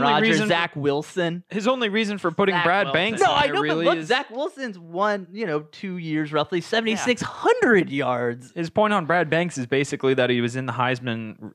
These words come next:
Speaker 1: uh, conversation with Carson Palmer. He was a runner-up to Carson Palmer that year, which
Speaker 2: Really?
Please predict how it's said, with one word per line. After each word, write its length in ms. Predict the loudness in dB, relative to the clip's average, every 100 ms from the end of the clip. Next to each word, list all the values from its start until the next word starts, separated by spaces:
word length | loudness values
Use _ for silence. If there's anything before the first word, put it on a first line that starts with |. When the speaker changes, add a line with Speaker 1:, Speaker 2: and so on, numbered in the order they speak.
| -2
Speaker 1:
uh, 180 | -2
conversation 600 | -2 -4 -4 -2 -2 -4 -6
with 120 | -4
Carson 280 | -4 -4 -6
Palmer. 360 | -10 -10 -14 _ _ _ _ _ _
He 60 | -10
was 60 | -6
a 60 |
runner-up 360 | -2 0 0 -2
to 40 | -4
Carson 300 | -4 -4 -4
Palmer 300 | -4 -2 -6
that 180 | -8
year, 180 | -8 -8
which 180 | -6 -4
Speaker 2:
Really? 440 | -2 -2 -4 -8